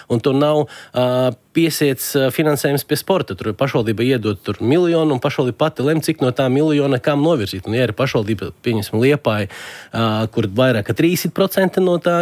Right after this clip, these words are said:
interešu izglītības finansējuma novirza sportam, jo viņiem liekas, ar Liepājas val-, ā, pašvaldībai liekas, ka tas ir svarīgāks jautājums, tad ir citas pašvaldības, pieņemsim, Latgalē, kur ir, ā, pieci līdz septiņi procenti no kopēja interešu izglītības finansējuma tiek novirzīti sportam, jo viņiem liekas atkal citas lietas. Tur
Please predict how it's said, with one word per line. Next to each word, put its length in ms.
interešu 400
izglītības 320
finansējuma 400
novirza 260
sportam, 480
jo 160
viņiem 320
liekas, 380
ar 100
Liepājas 400
val-, 240
ā, 320
pašvaldībai 640
liekas, 260
ka 140
tas 180
ir 80
svarīgāks 640
jautājums, 400
tad 160
ir 160
citas 320
pašvaldības, 480
pieņemsim, 320
Latgalē, 480
kur 160
ir, 160
ā, 160
pieci 460
līdz 180
septiņi 400
procenti 320
no 160
kopēja 300
interešu 320
izglītības 320
finansējuma 420
tiek 160
novirzīti 320
sportam, 400
jo 160
viņiem 240
liekas 240
atkal 240
citas 320
lietas. 240
Tur 160